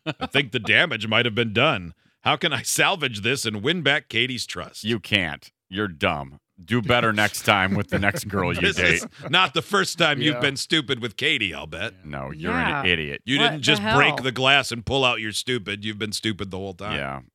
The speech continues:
Speaker 2: yeah, and this has nothing to do with her. It's y-, y-, you are clueless
Speaker 1: Yeah,
Speaker 2: about
Speaker 1: she may have
Speaker 2: people.
Speaker 1: overreacted about mom being in the kitchen. Who knows?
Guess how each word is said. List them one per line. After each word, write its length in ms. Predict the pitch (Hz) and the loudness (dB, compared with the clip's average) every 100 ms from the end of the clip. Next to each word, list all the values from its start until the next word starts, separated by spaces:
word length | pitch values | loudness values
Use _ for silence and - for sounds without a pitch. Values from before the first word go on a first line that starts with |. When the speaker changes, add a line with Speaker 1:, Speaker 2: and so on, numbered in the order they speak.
| - | -12
Speaker 2:
yeah, 180 | 65 | -10
and 100 | 67 | -8
this 140 | 87 90 | -6 -4
has 200 | 80 71 | -4 -2
nothing 260 | 87 - 73 | -6 -6 -8
to 80 | |
do 160 | 67 80 | -8 -8
with 160 | 76 69 | -8 -8
her. 420 | 82 78 64 69 | -8 -6 -6 -8
It's 300 | 73 - - 67 | -10 -12 -20 -16
y-, 140 | 76 | -14
y-, 120 | 73 78 | -14 -14
you 200 | 78 78 71 | -14 -16 -10
are 200 | 78 78 71 _ _ 67 _ _ - | -6 -6 -8 _ _ _ _ _ -16
clueless 680 | - 101 95 73 52 - - - | -8 -6 -6 -8 -10 -14 -10 0
Speaker 1:
Yeah, 100 | 127 | 2
Speaker 2:
about 60 | 78 | 4
Speaker 1:
she 100 | 202 | 2
may 200 | 240 196 147 | 2 2 2
have 140 | 131 | 2
Speaker 2:
people. 500 | 120 135 - 90 80 _ | 2 0 0 -6 -10 _
Speaker 1:
overreacted 720 | 151 151 143 131 117 113 107 139 | 2 2 2 2 4 2 2 0
about 240 | 120 110 | 0 -2
mom 340 | 110 107 113 | 0 0 0
being 240 | 104 110 98 | 0 0 -2
in 80 | 90 | -6
the 80 | |
kitchen. 440 | 87 107 110 151 156 _ - | -4 -4 -4 -6 -10 _ -10
Who 100 | 110 | -4
knows? 380 | 104 127 131 | -2 -2 -6